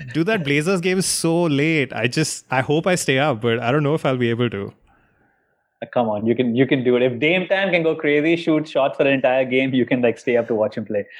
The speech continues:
Speaker 1: All right, let's talk about Dame Time, dude. Let's talk about Dame. Let's, let's talk about what the man has been up to the past two games.
Speaker 2: Yeah, I mean, it's been absolutely insane. So we know Dame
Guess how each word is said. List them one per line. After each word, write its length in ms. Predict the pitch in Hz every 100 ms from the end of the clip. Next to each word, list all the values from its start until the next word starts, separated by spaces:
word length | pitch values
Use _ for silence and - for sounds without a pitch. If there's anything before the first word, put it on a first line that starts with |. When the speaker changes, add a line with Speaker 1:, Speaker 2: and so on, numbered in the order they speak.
| -
Speaker 1:
All 80 | 185
right, 140 | 214
let's 160 | 175 214
talk 180 | 233 254
about 240 | 277 214
Dame 220 | 139 123
Time, 180 | 110 104
dude. 160 | 101 120
Let's 160 | 185
talk 160 | - 196
about 200 | 202 185
Dame. 220 | 127 113
Let's, 220 | 135 185
let's 280 | 151 208 -
talk 260 | - 156 170
about 240 | 170 180
what 160 | 151 147
the 80 | 156
man 300 | 131 127 147
has 160 | 135
been 200 | 135 127
up 240 | 123 117 -
to 160 | 127
the 120 | 123
past 320 | 110 117 113 120
two 100 | 107
games. 500 | 107 98 95 - - _ _ _ _ _ _
Speaker 2:
Yeah, 80 | 117 127
I 120 | 139
mean, 100 | 170
it's 140 | 170
been 120 | 165
absolutely 560 | 156 147 147 165 160 165
insane. 600 | 135 - 143 120 104 101 _ _ _
So 440 | - 196 190 196 _ _ _ _ _ _ -
we 160 | 160
know 160 | 196 233
Dame 500 | 135 135 143 156